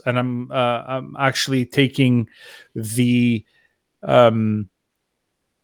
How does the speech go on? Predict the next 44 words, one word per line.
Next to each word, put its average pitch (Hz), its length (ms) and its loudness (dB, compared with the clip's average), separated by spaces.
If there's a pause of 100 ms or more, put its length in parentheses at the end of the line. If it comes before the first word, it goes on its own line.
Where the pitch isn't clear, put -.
(160)
uh, - 140 -4
A 143 140 8
T 147 200 6
S 139 200 4
T 139 380 4
and 123 260 2
the 110 100 -2
Scout - 500 0
Trooper, 180 640 -2 (920)
uh, 131 240 8
or 135 180 4
the, 127 160 4
the, 123 240 6
the, 120 140 2
the, 120 160 -2
the 120 160 -4
Scout 156 320 4
Walker, 165 480 2 (140)
the 123 80 -4
small 143 300 6
one 185 240 2 (140)
from 123 220 -2
the 120 60 -2
Clone 151 260 2
Wars. 175 400 0 (180)
I'm 131 80 -2
taking 135 260 2
that 147 160 6
off 147 140 6
the 127 60 -2
shelf, 117 440 0 (960)
and 131 140 0
I'm 131 120 2
gonna 135 140 4
put - 360 2 (160)
the 123 120 0
probe 170 280 2
droid 123 320 4
next 123 220 -2
to 127 100 -4
the 123 160 0
A 131 100 4
T 131 180 0
eighty, 208 460 0